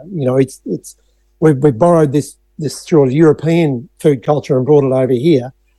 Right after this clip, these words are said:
Um, so i-, incorporating these flavours and, um, and nutritional profiles into our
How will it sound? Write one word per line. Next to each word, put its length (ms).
Um, 440
so 540
i-, 200
incorporating 920
these 300
flavours 640
and, 340
um, 360
and 160
nutritional 580
profiles 680
into 340
our 340